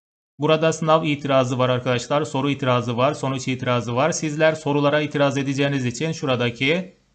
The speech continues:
soru itiraz kısmına tıklayacaksınız ve itirazınızı buradan yapacaksınız. Şu an itirazda bulunamıyorsunuz çünkü sorular ve cevaplar henüz yayınlanmadı arkadaşlar. Saat yirmi üç elli dokuzdan sonra hangi dersin hangi sorusuna itirazınız varsa buradan itirazda bulunabileceksiniz.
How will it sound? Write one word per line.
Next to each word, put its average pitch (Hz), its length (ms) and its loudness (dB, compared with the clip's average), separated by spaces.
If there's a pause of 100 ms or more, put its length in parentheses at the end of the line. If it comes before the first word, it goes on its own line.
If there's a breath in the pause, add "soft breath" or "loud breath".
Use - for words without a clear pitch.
(440)
soru 156 260 0
itiraz 143 420 0
kısmına 135 400 -4
tıklayacaksınız 127 800 -2
ve 135 120 -2
itirazınızı 127 800 0
buradan 131 260 0
yapacaksınız. 123 960 -2 (800)
Şu 156 200 0
an 165 80 6
itirazda 160 540 2
bulunamıyorsunuz 156 840 0
çünkü 147 280 -4
sorular 139 440 0
ve 139 100 -2
cevaplar 131 420 0
henüz 131 280 -2
yayınlanmadı 131 560 0
arkadaşlar. 123 500 0
Saat 135 340 0
yirmi 131 220 -2
üç 127 140 -4
elli 127 200 -2
dokuzdan 127 440 0
sonra 127 680 0 (520)
hangi 156 280 0
dersin 147 320 2
hangi 147 320 0
sorusuna 143 480 -2
itirazınız 135 600 -2
varsa 123 340 0
buradan 131 360 0
itirazda 131 540 -2
bulunabileceksiniz. 131 1160 -2